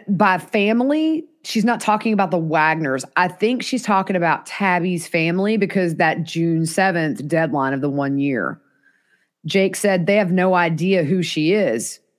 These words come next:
She says, "I don't care. Did she get a library card to use that internet and stuff up there?"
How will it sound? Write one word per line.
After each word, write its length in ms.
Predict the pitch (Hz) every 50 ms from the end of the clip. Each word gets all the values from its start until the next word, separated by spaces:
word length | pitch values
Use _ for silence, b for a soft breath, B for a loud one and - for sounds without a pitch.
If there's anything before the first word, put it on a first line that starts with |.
| _ _
She 180 | - - - 208
says, 200 | 156 196 180 165 -
"I 120 | 160 185 196
don't 180 | 196 190 -
care. 520 | - - - 196 196 180 - 82 82 139 -
Did 160 | - 165 165 -
she 120 | - 233
get 140 | 226 294 320
a 60 | 285
library 480 | 196 170 160 156 170 180 190 202 208 190
card 320 | - - 208 202 196 175
to 40 | 185
use 420 | 165 170 180 190 190 196 185 156
that 220 | 180 175 - - -
internet 420 | 156 170 175 180 185 185 185 180 -
and 160 | 147 151 139
stuff 320 | - - 185 180 170 170
up 220 | 190 180 170 - 208
there?" 520 | 147 151 170 180 190 190 196 190 170 -